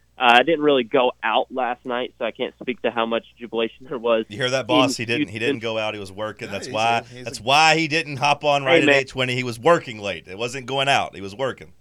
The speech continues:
Speaker 3: Of course.
Speaker 1: You know what I had to do? I had to go down and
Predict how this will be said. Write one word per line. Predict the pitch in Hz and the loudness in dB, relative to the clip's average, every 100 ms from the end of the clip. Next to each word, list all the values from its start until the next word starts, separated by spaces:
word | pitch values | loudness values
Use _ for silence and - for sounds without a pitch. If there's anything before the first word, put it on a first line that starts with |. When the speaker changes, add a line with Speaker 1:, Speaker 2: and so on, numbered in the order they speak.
| - | -20
Speaker 3:
Of | - | -20
course. | - 147 - - - | -12 -10 -10 -12 -4
Speaker 1:
You | 160 | 4
know | 220 190 | 6 8
what | 170 | 4
I | 160 | 0
had | 143 | -2
to | 123 | -4
do? | 123 120 | -2 0
I | 147 | 0
had | 175 | -2
to | 131 | -6
go | 131 147 | -4 -2
down | 147 143 143 139 131 | 0 0 0 -2 -4
and | 113 | -10